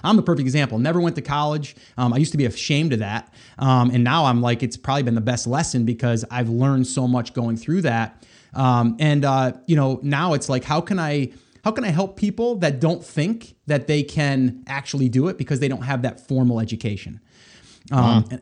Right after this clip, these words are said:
Speaker 1: and I think that's a big one, you know, for a lot of people. So that's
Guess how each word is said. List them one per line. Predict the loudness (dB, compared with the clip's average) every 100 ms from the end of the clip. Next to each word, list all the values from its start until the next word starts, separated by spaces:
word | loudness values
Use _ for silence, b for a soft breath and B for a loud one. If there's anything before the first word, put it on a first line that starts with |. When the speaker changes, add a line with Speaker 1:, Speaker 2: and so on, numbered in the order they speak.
| -2
Speaker 1:
and | 0
I |
think | 2 0
that's | 0 2
a |
big | 4 6
one, | 4 -2 -2
you | 2
know, | 2
for | 2
a | 0
lot | 0 0
of | -2
people. | -4 -4
So | 0
that's | 0 0 -4